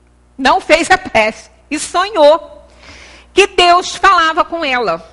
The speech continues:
<laughs> E Deus falava com ela e dizia pra ela, "Todas as suas preces são atendidas, todas."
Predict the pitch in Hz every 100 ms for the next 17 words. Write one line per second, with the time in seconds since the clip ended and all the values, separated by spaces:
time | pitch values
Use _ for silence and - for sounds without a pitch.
0 | _ _ - 226 - 262 - - - -
1 | 330 359 - 311 339 339 - 262 262 254
2 | 262 233 208 254 294 214 226 269 233 302
3 | 302 311 311 311 247 233 226 - _ -
4 | 381 440 440 381 349 330 311 - 285 262
5 | - - 240 226 247 - 233 - 247 240
6 | - 233 190 175 165 180 - - _ -
7 | 294 247 180 175 196 -